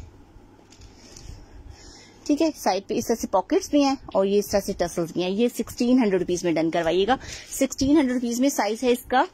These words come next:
अ, eleven to twelve, और काफी अच्छी length इसकी मुझे लग रही है। eleven to twelve है, मेरे ख्याल में कोई पैंतीस छत्तीस length मुझे लग रही है। अब मुझे idea तो ऐसे ही हो रहा है, लेकिन मैंने इसकी की नहीं है। ये ले,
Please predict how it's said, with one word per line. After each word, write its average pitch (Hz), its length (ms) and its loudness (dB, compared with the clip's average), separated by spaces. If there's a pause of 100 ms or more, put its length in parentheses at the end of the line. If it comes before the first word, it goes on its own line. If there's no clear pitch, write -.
(720)
अ, 214 360 0
eleven 226 320 2
to 240 180 -2
twelve, 165 280 2 (200)
और 220 80 0
काफी 233 260 -2
अच्छी - 240 -4
length 190 240 2
इसकी 208 200 -2
मुझे 185 160 2
लग 160 220 2
रही 156 160 0
है। 170 120 -2 (460)
eleven 220 300 2
to 262 100 2
twelve 226 260 2
है, 262 80 2
मेरे 233 160 4
ख्याल 233 160 4
में 240 100 2
कोई 240 120 0
पैंतीस 220 420 -2
छत्तीस 247 460 0
length 202 240 0
मुझे 202 140 2
लग 196 200 2
रही 226 80 0
है। 220 60 4
अब 214 80 2
मुझे 226 280 2
idea 185 380 2
तो 220 140 2 (100)
ऐसे 175 240 -2
ही 165 60 -2
हो 143 140 0
रहा 156 100 -2
है, 175 60 -12 (540)
लेकिन 226 200 -2
मैंने 220 140 0
इसकी 214 200 -6
की 156 220 -4
नहीं 156 160 0
है। 175 80 -2
ये 160 80 0
ले, 127 120 -8